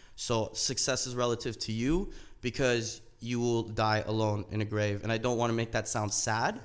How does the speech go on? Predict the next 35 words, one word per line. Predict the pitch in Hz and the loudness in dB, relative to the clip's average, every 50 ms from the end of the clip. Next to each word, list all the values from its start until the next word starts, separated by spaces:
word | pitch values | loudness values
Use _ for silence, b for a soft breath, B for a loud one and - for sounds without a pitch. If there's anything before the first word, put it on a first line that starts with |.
| B B B B B B B - | B B B B B B B 0
but | - 117 113 - - | 0 0 0 0 0
I | 110 117 | -2 -2
just | 117 123 123 - - | 0 0 -2 0 0
want | 135 127 120 - | 0 -2 -2 -2
you | - 127 | -4 -4
to | 123 | -4
be | 127 123 113 | -2 -2 0
very | 120 120 117 113 | 0 0 0 0
pragmatic | 117 - 135 117 110 104 113 120 123 151 156 139 123 - - | -2 -2 -2 -2 0 0 0 0 0 0 0 -2 -4 -2 -2
in | 123 117 | -2 0
your | 113 110 | 0 0
life, | 107 117 135 165 156 139 139 139 - - | 2 2 2 2 2 2 0 -2 -6 -6
because | - 131 117 - 131 120 117 113 110 110 - - B B B B B B B B B | -4 -4 -2 0 2 4 4 4 4 2 2 0 B B B B B B B B B
I | - 117 | -2 -2
think | 113 - - 147 143 139 143 | -2 0 0 0 0 0 0
that | 147 139 127 | 0 2 2
as | 123 123 113 107 | 2 2 0 0
youth, | 117 123 131 143 170 202 - - | -2 0 0 0 0 0 -4 -4
you | - 123 120 | -4 -2 0
have | 127 127 120 113 104 | 2 2 2 2 2
all | 113 120 | 0 0
the | 127 127 - | 0 -2 0
energy | 120 120 123 120 113 110 120 123 | 0 0 0 0 0 -2 0 0
in | 120 123 123 | 0 0 0
the | 120 | 0
world | 113 113 117 117 120 123 - | 0 2 2 2 2 2 0
and | - - 113 | -2 -2 0
you | 117 | 2
have | 113 113 110 | 2 0 0
all | - 107 113 | 0 -2 0
the | 113 113 | 0 -2
dreams | 107 110 117 127 156 175 175 160 139 127 123 120 113 113 - - - | -4 -4 -4 -2 0 2 4 4 4 4 2 2 2 0 -2 -2 -2
and | 107 120 | -2 0
this | 117 110 - | 2 2 2
ambition, | 117 110 104 113 165 180 - - 143 120 113 107 | 2 0 0 0 0 0 0 0 0 0 -2 -2